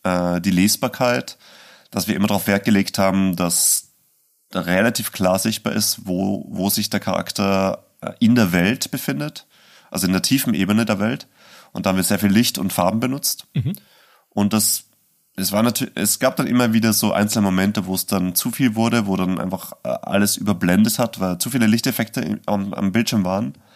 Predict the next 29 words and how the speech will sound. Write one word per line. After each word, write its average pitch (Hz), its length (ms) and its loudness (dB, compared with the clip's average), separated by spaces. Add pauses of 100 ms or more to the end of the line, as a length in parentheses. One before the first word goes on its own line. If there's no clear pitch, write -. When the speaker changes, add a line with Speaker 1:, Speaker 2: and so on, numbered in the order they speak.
(420)
Speaker 1:
Aber 101 160 -2
wir 110 60 4
haben 107 100 4
sehr 110 160 2
viel 110 120 2
Wert 95 220 2
drauf 113 200 -2
gelegt, 95 340 2
dass 87 100 -4
das - 160 -6
alles, - 440 -4
äh, - 80 -10
einigermaßen 95 720 0
gut 101 200 0
liest 117 540 2
und, 98 580 0 (120)
ähm, 90 720 0
dass 95 140 -2
der, 98 200 -2 (140)
der 98 60 2
Blick 113 380 -2
gelenkt 90 480 0
wird. - 280 -10 (500)
Weil 101 100 -2
es 90 60 -2
gab - 160 -2
zum 107 100 2
Beispiel 101 220 0
keinen, 95 680 2